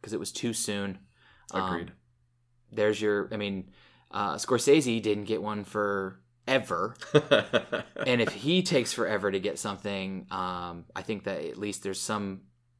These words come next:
Speaker 1: there's a question of, like we talked about earlier, like, the political aspect of, you gotta earn it.
Speaker 2: Yep.
Speaker 1: You know?
Speaker 2: Yep.
Speaker 1: Um, they'll nominate you if you, if you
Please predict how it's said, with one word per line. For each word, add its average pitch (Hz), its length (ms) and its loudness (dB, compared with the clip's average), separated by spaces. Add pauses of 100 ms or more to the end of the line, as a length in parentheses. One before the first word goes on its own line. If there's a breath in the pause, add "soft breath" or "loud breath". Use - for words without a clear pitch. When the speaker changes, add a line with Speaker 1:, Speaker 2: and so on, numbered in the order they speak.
(520)
Speaker 1:
there's 151 180 6
a 147 40 2
question 135 500 4
of, 107 140 -2
like 107 140 -2
we 107 80 -8
talked 101 240 -2
about 98 180 -2
earlier, 95 280 -4
like, 90 200 -10
the 95 80 -12
political 98 460 -2
aspect 92 420 -4
of, 98 140 0 (300 loud breath)
you 156 100 0
gotta 156 260 8
earn 95 220 0
it. 82 100 -14 (300)
Speaker 2:
Yep. 107 220 2 (160)
Speaker 1:
You 104 80 -4
know? 90 260 -6
Speaker 2:
Yep. 92 140 -4 (200 loud breath)
Speaker 1:
Um, 92 560 -2
they'll 120 240 8
nominate 143 640 6
you 117 220 6
if 113 120 -8
you, 107 360 -2
if 101 200 -4
you 104 120 -4